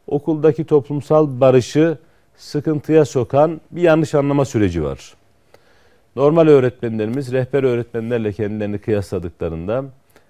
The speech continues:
rehber öğretmenlerin daha ayrıcalıklı bir pozisyonda olduklarına inanıyorlar, düşünüyorlar. Bundan dolayı da her gittiğimiz ortamda,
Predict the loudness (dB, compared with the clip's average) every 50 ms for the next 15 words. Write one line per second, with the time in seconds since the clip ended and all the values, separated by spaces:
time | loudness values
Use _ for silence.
0 | _ -4 -4 -4 0 0 0 0 0 0 0 -2 -4 -6 _ -8 -6 -6 -6 -6
1 | -6 -4 -2 0 2 4 4 2 2 2 0 0 0 -2 -4 -8 -8 -8 -6 -6
2 | -6 -6 -6 -8 -10 -10 -6 -4 -4 -4 -4 -6 -8 -14 -10 _ -8 -8 -6 -8
3 | -10 -12 -14 _ _ -6 -4 -4 -2 -2 0 0 0 2 2 0 0 -2 -8 _
4 | _ _ _ _ _ _ _ _ _ _ -12 -12 -10 -8 -8 -4 -4 -2 0 0
5 | 0 -2 -2 -6 -8 -4 2 2 4 4 4 2 0 2 2 0 0 0 0 2
6 | 2 2 0 -2 -6 -6 -8 -6 -6 -4 0 2 2 2 2 0 -4 -4 -4 -2
7 | -2 -2 -2 -2 -6